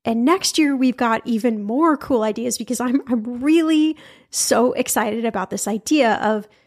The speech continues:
figuring out how you build sustainable wealth that doesn't have to look like everybody else and that feels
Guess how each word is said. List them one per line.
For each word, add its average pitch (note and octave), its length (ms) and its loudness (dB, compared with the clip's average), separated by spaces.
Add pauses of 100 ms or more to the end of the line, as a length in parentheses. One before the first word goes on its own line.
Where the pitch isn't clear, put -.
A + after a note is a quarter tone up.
(260)
figuring E4 520 2
out G3+ 340 -2
how A#3 500 -2
you A3+ 240 2
build F#3+ 480 0
sustainable G3 800 -2
wealth - 420 -8 (460)
that B3 220 2
doesn't C#4 320 4
have C#4+ 240 -2
to C4+ 100 2
look A3 280 -4
like A3+ 240 -2
everybody G3 540 -4
else - 240 -6
and A3 120 -2
that - 120 -4
feels C4+ 580 2